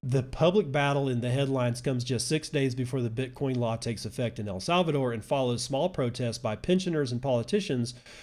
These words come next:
who are speaking out against the currency's adoption. Another representative of the El Salvadoran New Ideas Party, Alexia Rivas, rebuked opposition pushed forward by Farabundi Marti National Liberation Front.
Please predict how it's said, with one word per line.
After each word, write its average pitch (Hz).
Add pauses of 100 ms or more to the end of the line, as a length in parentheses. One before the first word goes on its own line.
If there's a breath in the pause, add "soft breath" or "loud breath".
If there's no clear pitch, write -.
(140 loud breath)
who 151
are 151
speaking 170
out 135
against 127
the 120
currency's 113
adoption. 110 (360)
Another 139
representative 120 (100)
of 131
the 127
El 120
Salvadoran 110
New 123
Ideas 110
Party, 110
Alexia 123
Rivas, 113 (320 soft breath)
rebuked 135
opposition 127
pushed 123
forward 127
by 113
Farabundi 127
Marti 135
National 131
Liberation 123
Front. 110